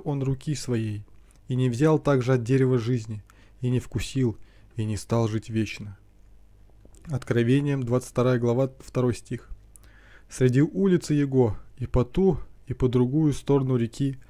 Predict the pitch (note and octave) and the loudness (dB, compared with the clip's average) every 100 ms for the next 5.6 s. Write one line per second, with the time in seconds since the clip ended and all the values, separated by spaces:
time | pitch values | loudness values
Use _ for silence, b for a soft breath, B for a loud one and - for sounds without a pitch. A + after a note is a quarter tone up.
0 | b - A#2 A2+ C#3 C3+ A#2 C3 A#2+ A2+ | b -12 -2 2 2 2 0 -2 -2 -6
1 | A2 - b b b b A#2 A#2+ C#3 D#3+ | -12 -16 b b b b 0 0 2 0
2 | D#3+ D3 C#3 C#3 - A#2+ A#2 - B2+ A2 | -2 -2 0 0 -2 -4 -4 -2 -2 -2
3 | - A#2 A#2+ A2 B2 C3+ - - b b | -4 -4 -2 0 0 0 -6 -20 b b
4 | b b A#2 A#2 C#3+ E3 - D3 A#2+ A#2 | b b -2 2 2 0 0 0 0 0
5 | B2+ A#2 B2 C3 B2+ | -2 0 0 -2 -2